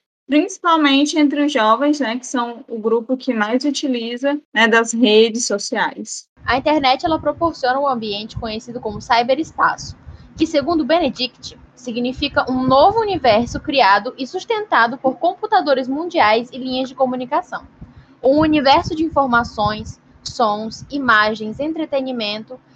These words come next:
Speaker 2: e, de certa forma, sem limites, que pode ser acessado através de um computador ou dispositivo eletrônico em casa, em um escritório, sala de aula e até mesmo na rua.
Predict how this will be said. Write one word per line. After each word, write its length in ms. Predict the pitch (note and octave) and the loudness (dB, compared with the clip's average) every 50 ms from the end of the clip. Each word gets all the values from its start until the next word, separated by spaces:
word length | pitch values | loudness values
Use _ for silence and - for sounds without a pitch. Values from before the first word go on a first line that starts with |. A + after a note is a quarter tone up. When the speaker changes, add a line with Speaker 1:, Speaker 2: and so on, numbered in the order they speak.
| _ - _ | _ -20 _
Speaker 2:
e, 180 | - D#4+ E4+ E4+ | 0 0 0 0
de 100 | F4+ G4 | -2 -6
certa 380 | - - F4+ E4 D#4+ E4+ F4 E4+ | 0 2 2 4 4 2 2 4
forma, 400 | - D#4 B3+ C4+ C#4+ D4 D#4+ D#4+ | 4 4 4 6 6 2 0 0
sem 240 | - D#4 C#4+ D4 | 0 -2 -2 -2
limites, 580 | D#4 F#4 F#4+ E4+ A3 F#3 F3 - - - - - - - _ - - - | -2 -2 -2 -4 -4 -4 -6 -12 -18 -20 -20 -20 -20 -20 _ -20 -20 -6
que 80 | - D4+ | -6 0
pode 300 | A#3 D4 C#4+ E4 D#4+ - | 2 4 2 2 2 0
ser 140 | G#4+ F4+ D#4+ | 0 2 2
acessado 520 | D#4+ - E4 D4 D4 - B3+ G3 G3+ A3+ | 2 0 0 -4 0 2 2 2 2 2
através 400 | A#3+ C4 B3 A#3 G#3+ G#3+ G#3 G#3 | 0 2 2 2 2 2 -2 -2
de 80 | - C#4+ | -4 -6
um 80 | F4+ | -8
computador 680 | - - F#4 E4+ - - D4+ C4 A3 A3+ A3+ A#3+ D4 D4 | -6 -8 -10 -8 -2 -2 -2 0 2 2 2 2 0 2
ou 180 | - D4 D#4+ F4 | 0 0 0 0
dispositivo 600 | D#4+ - - - F4 D#4+ D#4+ D#4+ - E4+ C#4 D4+ | -4 -6 -4 -2 -2 -2 -2 -6 -6 -6 -4 -2
eletrônico 440 | D4+ D4+ D#4 D#4 C#4 B3+ C4 A#3+ C#4 | -2 -2 0 0 -2 -2 -2 -6 -8
em 120 | C#4+ D#4+ | -10 -8
casa, 420 | D#4+ - G3+ E3 E3 E3+ - D#3 D3 | -2 0 0 0 0 -2 -6 -14 -18
em 140 | F#3+ G3 F#3+ | -16 -16 -14
um 80 | F#3 | -16
escritório, 600 | F#3+ - - G3 G3+ - G#3+ G3 G3+ G#3+ A#3 C4+ C4+ | -18 -20 -20 -20 -8 -2 2 2 4 2 2 0 -6
sala 320 | - - C#4+ C4 C#4+ C#4+ | -2 0 0 2 2 0
de 120 | B3 C4+ C#4 | 0 2 4
aula 380 | A#3 A3 A3+ B3 C4+ D#4 - - | 6 6 6 4 4 0 -2 -2
e 80 | D4+ | -2
até 220 | C#4+ C#4+ C#4+ C#4+ C4 | -2 0 0 -2 -2
mesmo 260 | B3+ B3+ A#3 B3+ B3+ | -2 -4 -4 -4 -4
na 120 | C4 C#4+ | -2 -2
rua. 340 | D#4 D4 A#3+ F3+ F#3 F#3 | -2 -4 -6 -8 -10 -14